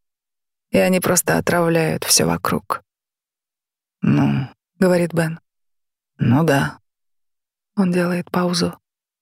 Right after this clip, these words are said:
выпускает еще одно облако сладкого дыма, потом спрашивает: "Что, пойдем отсюда?"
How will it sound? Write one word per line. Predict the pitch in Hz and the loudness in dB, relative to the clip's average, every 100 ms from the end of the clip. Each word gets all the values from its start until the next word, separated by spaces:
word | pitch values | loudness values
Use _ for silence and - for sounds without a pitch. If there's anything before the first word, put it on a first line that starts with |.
| _ _ _ _ | _ _ _ _
выпускает | 175 165 170 - 170 165 | -6 -2 -4 -2 -2 0
еще | 170 156 - 170 | 0 0 0 0
одно | 160 160 | 0 -2
облако | 160 165 - | -2 -4 -2
сладкого | - 170 - 165 165 | -2 -2 -2 -2 0
дыма, | 165 165 170 - _ _ _ _ _ _ _ | 0 -2 -6 -14 _ _ _ _ _ _ _
потом | - - 160 | -2 0 0
спрашивает: | - 160 - 170 165 - - _ _ _ _ _ - | 0 -2 -2 -4 -6 -10 -20 _ _ _ _ _ -4
"Что, | - - | -2 0
пойдем | - 147 160 175 | 0 0 2 2
отсюда?" | 143 - - - | 2 0 -2 -8